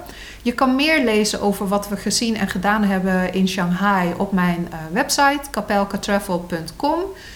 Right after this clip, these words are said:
Eh, de link zal ook in de show notes staan. En daar zul je ook een Google Map aantreffen van alle locaties die we hebben bezocht, maar ook een aantal restaurantjes waar we gegeten hebben.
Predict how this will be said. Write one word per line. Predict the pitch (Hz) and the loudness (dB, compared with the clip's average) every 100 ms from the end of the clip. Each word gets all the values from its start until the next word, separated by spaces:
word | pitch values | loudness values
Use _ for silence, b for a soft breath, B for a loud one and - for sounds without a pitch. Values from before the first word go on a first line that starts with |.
| B B | B B
Eh, | 202 202 202 202 | 2 4 4 4
de | 196 | 4
link | 202 233 240 | 4 2 0
zal | - 185 180 | -4 -2 -2
ook | 226 226 | -2 -2
in | 190 180 | 0 0
de | 180 | 2
show | 233 262 | 0 0
notes | 254 247 247 | 2 0 0
staan. | - 233 190 190 196 B B B | -2 0 0 0 -2 B B B
En | - 208 208 202 | 0 4 4 4
daar | 208 208 | 4 2
zul | 220 | -2
je | 208 196 240 | 0 0 2
ook | 247 247 220 | 2 0 0
een | 208 202 208 | 4 4 2
Google | 233 226 220 | 2 2 4
Map | 196 196 - | 2 0 -2
aantreffen | 185 185 185 185 180 180 | 0 0 0 -2 -2 -4
van | - 175 180 | -2 -2 0
alle | 190 190 190 185 185 185 185 185 | 0 2 2 2 2 2 0 -2
locaties | 190 190 196 196 214 - | -2 0 2 0 -2 -2
die | 202 | 0
we | 190 | 0
hebben | 185 180 | 0 0
bezocht, | 185 180 185 180 | -2 0 -2 0
maar | 185 190 | -2 -2
ook | 190 | -2
een | 190 | 0
aantal | 190 185 185 | 0 2 2
restaurantjes | 190 190 185 185 190 202 - | 0 -2 -2 2 2 0 -2
waar | 180 175 | 0 0
we | 180 | -2
gegeten | 190 180 214 254 254 233 | -4 -2 -2 0 0 0
hebben. | 233 254 | 0 0